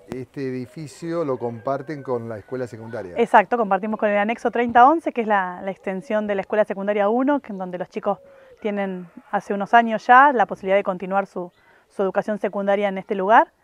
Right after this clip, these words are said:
Speaker 2: Y al, tenemos los vecinos que en el mismo predio están los, los nenes del jardín con las seños, eh, a que también compartimos muchas actividades y, y eventos.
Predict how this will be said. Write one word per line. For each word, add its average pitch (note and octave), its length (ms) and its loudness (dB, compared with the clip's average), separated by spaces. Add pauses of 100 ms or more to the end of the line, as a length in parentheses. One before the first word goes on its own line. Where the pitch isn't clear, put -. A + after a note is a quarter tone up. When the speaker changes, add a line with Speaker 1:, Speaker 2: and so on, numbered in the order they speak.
(340)
Speaker 2:
Y B3+ 140 0
al, B3+ 440 2
tenemos C4 300 2
los C4 100 0
vecinos C#4 380 4
que G3+ 460 0 (240)
en G3+ 100 -2
el G3+ 80 2
mismo A3+ 220 0
predio A#3 320 2
están G#3 240 2
los, G3+ 280 -8
los F#3+ 200 -6
nenes A3 220 -2
del A3 100 -4
jardín A3 340 0
con A#3 80 2
las F#3+ 140 2
seños, A#3+ 340 -2 (540)
eh, E3+ 280 -8 (120)
a F#3 100 -6
que - 100 -12
también G3 240 -2
compartimos G3 440 0
muchas G3+ 280 -4
actividades F#3 640 0
y, D#3+ 180 -16 (300)
y F#3+ 80 -6
eventos. F3+ 500 -4